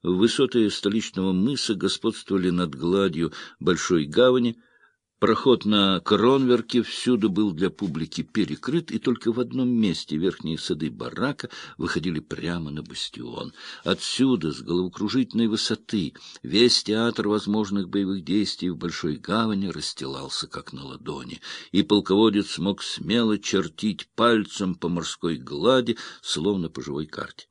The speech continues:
У графа захватило дух. Лаура покосилась на Волконского и пожала плечами. «Это построили рабы ордена»,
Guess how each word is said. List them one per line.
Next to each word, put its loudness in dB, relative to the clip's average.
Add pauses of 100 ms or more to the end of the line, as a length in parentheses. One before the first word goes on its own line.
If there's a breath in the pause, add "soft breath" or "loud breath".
(460)
У -12
графа -4
захватило -14
дух. -14 (540 loud breath)
Лаура 2
покосилась -4
на -4
Волконского -6
и -2
пожала -2
плечами. -8 (880 soft breath)
«Это 2
построили 0
рабы -2
ордена», -4